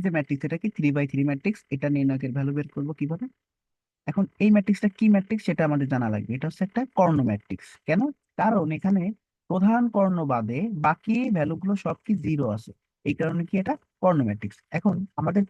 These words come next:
কর্ণ ম্যাট্রিক্সের যে নির্ণায়কের ভ্যালু বের করতে হয়, সেটার শর্টকাট হচ্ছে এই যে মেইন কর্ণ বরাবর যে তিনটা এলিমেন্ট থাকবে, এই তিনটা এলিমেন্টকে গুণ করে দিব, এবং যেটা অ্যান্সার হবে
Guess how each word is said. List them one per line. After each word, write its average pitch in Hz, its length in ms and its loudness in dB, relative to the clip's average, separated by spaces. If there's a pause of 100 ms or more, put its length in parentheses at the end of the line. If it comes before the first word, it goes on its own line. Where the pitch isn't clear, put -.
কর্ণ 185 200 4 (100)
ম্যাট্রিক্সের 190 580 0 (880)
যে 143 140 0 (100)
নির্ণায়কের 170 420 0
ভ্যালু 165 200 0
বের 170 160 -2
করতে 139 180 -4
হয়, 120 180 -6
সেটার 165 300 -2 (100)
শর্টকাট 160 340 -4
হচ্ছে 226 200 -4 (240)
এই 196 160 4
যে 196 60 0 (140)
মেইন 156 220 4 (140)
কর্ণ 233 200 2 (140)
বরাবর 135 380 0 (160)
যে 156 60 -4 (120)
তিনটা 160 280 -2
এলিমেন্ট 170 340 2
থাকবে, 175 260 0 (480)
এই 196 80 2 (100)
তিনটা 196 320 0
এলিমেন্টকে 190 380 0 (120)
গুণ 165 140 0 (100)
করে 160 200 -2
দিব, 160 120 -2 (340)
এবং 165 120 -4 (120)
যেটা 151 200 -4
অ্যান্সার 147 340 -2
হবে 240 120 0